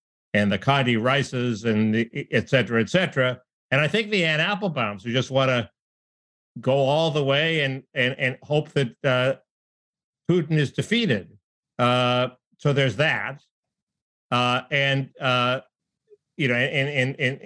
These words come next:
and, and, you know, we, we haven't, we can't really think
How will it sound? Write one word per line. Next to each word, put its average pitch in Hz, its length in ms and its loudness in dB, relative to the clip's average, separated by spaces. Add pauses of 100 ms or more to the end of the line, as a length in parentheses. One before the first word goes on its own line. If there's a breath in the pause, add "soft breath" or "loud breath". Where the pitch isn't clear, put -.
(180)
and, 139 220 0
and, 131 260 2
you 123 80 2
know, 120 80 4
we, 139 200 0
we 143 160 0
haven't, 147 280 -2
we 139 100 0
can't 139 200 -2
really 127 200 -2
think 160 300 -2